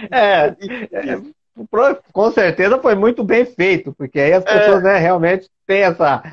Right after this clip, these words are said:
Speaker 1: né? É a mesma coisa quando você
Speaker 2: Essa
Speaker 1: faz o, o
Speaker 2: reação.
Speaker 1: malvado na novela. Aí as pessoas confundem, né?
Speaker 2: Odeia.
Speaker 1: Pega
Speaker 2: É, odeia.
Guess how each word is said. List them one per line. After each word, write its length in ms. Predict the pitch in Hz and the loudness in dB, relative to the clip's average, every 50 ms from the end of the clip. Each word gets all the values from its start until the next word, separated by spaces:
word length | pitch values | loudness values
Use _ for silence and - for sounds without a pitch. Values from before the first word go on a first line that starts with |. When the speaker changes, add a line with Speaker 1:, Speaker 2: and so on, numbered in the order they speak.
| - - _ _ | -20 -20 _ _
Speaker 1:
né? 220 | 147 147 127 - _ _ _ _ _ _ _ | -2 -2 -2 -2 _ _ _ _ _ _ _
É 40 | 160 | -4
a 40 | 160 | -2
mesma 180 | 190 233 247 | 0 0 2
coisa 160 | 240 254 233 | 2 2 0
quando 180 | 214 247 233 226 | 2 0 0 0
você 80 | - 226 | 0 -2
Speaker 2:
Essa 100 | 196 - | 0 2
Speaker 1:
faz 240 | 214 202 202 185 196 | 2 2 2 2 2
o, 40 | 190 | 2
o 20 | |
Speaker 2:
reação. 180 | 185 185 185 - | 2 4 4 4
Speaker 1:
malvado 560 | 180 180 180 170 139 165 165 165 165 156 156 | 4 4 2 2 2 2 2 2 0 0 -2
na 100 | 147 151 151 | -2 0 0
novela. 480 | 151 139 117 131 135 131 123 120 120 | 0 0 0 0 0 0 2 2 2
Aí 140 | 123 147 180 | 2 2 0
as 120 | 202 247 | 0 -2
pessoas 400 | - - 208 - - 226 233 262 294 _ _ _ _ _ | -2 -6 -6 -2 0 0 0 -2 -4 _ _ _ _ _
confundem, 560 | - 233 240 - - 214 247 269 247 208 208 | 0 0 0 2 2 4 4 6 4 4 4
né? 80 | 208 208 | 4 4
Speaker 2:
Odeia. 180 | 196 185 170 | 4 4 4
Speaker 1:
Pega 320 | 143 180 202 247 233 202 - _ _ _ _ | 4 2 4 4 2 0 -2 _ _ _ _
Speaker 2:
É, 80 | 120 131 139 | -20 -20 -20
odeia. 580 | 170 180 _ - 165 147 127 110 92 85 - | -20 -12 _ -4 -4 -4 -4 -6 -8 -12 -14